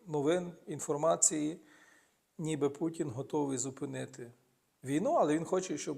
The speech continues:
була фіксація саме от зараз, на, на, на сьогоднішній день, тобто всі ці захоплені українські території російської армії, вони мають залишитися за Росією. От і на цій,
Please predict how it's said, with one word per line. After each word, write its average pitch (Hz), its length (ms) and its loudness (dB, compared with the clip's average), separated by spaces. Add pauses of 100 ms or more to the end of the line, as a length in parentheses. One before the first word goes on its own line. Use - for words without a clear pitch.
(240)
була 160 240 -2
фіксація 165 640 2
саме 156 360 0
от 143 140 -6
зараз, 151 360 -2
на, - 80 -12
на, 135 220 -10
на 143 140 -6
сьогоднішній 143 540 -4
день, 190 240 -4
тобто 151 260 -12
всі 147 200 -10
ці 139 260 -6 (1300)
захоплені 143 960 2 (680)
українські 160 500 2
території 202 640 4
російської 175 500 2
армії, 165 160 -2
вони 139 200 -4
мають 151 260 0
залишитися 131 600 -6
за 131 140 -6
Росією. 120 460 -6
От 170 140 -12
і 202 40 -10
на 156 120 -8
цій, 170 280 -4